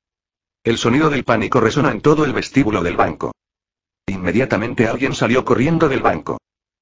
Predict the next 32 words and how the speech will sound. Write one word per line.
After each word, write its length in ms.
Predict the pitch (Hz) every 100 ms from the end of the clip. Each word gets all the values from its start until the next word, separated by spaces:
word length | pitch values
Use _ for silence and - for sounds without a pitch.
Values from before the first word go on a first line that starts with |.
| _ _ _
La 120 | 104
cara 260 | 101 131 117
de 80 | 90
Jian 260 | 113 131
Chen 180 | - 120
se 140 | -
sorprendió. 580 | 107 120 107 104 95 - - _ _ _ _ _ _
"¿Esto 360 | - 175 - 113
es 120 | 117
un 100 | 135
zombi?". 360 | - 123 151 175 - _ _ _ _ _ _ _ _ _ _ _ -
"No, 300 | 110 123 -
es 200 | 127 117
Extremis". 640 | 90 - 113 - - - - _ _ _ _ _ _ _ _ _ _ _ _ _ _ _ _ _ _
Inmediatamente 800 | - 95 85 110 131 98 131 131
después, 540 | 110 107 127 139 - -
su 180 | - 131
cuerpo 320 | 135 - 123
brilló 240 | 104 98 -
rojo 280 | 110 -
desde 240 | 127 123 123
el 80 | 110
corazón. 460 | 127 101 104 73 - _ _ _ _ _ _
La 160 | - 101
luz 220 | 104 143
roja 300 | - 120 151
se 120 | -
extendió 500 | 104 - 110 104 151
por 160 | 107 92
todo 260 | - 120 127
su 140 | 110
cuerpo, 420 | 123 143 143 135